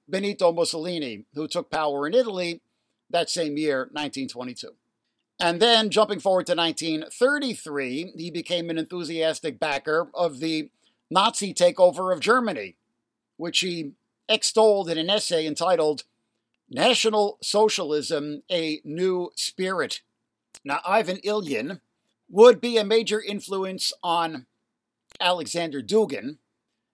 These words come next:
and his biggest fanboy today is,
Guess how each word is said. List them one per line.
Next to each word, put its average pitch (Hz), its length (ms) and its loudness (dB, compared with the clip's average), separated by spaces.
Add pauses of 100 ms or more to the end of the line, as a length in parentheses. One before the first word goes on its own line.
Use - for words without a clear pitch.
and 202 300 2
his 160 180 -2
biggest 285 420 -2
fanboy 220 600 2
today 160 640 2
is, 170 340 -4